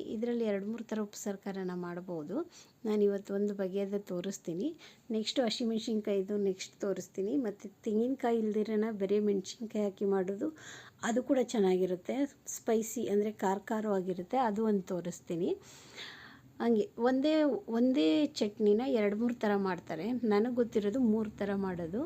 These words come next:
ಆ ಮೂರು ಥರನೂ ನಾನು ನೆಕ್ಸ್ಟ್, ನೆಕ್ಸ್ಟ್ ಬರೋ ವೀಡಿಯೋಗಳಲ್ಲಿ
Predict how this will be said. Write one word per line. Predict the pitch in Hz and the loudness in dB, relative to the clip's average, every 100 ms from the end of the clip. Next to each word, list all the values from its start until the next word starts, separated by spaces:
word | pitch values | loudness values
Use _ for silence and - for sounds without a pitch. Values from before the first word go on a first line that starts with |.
| 392 | -2
ಆ | 226 214 | 0 2
ಮೂರು | 233 269 277 | 4 2 0
ಥರನೂ | 233 208 202 220 | 0 2 4 4
ನಾನು | 214 196 247 | 2 2 2
ನೆಕ್ಸ್ಟ್, | 302 226 - - | 0 0 -4 -4
ನೆಕ್ಸ್ಟ್ | 240 - - | -4 -4 -4
ಬರೋ | 196 202 208 | 0 2 4
ವೀಡಿಯೋಗಳಲ್ಲಿ | 202 190 190 190 180 208 | 4 4 4 2 2 4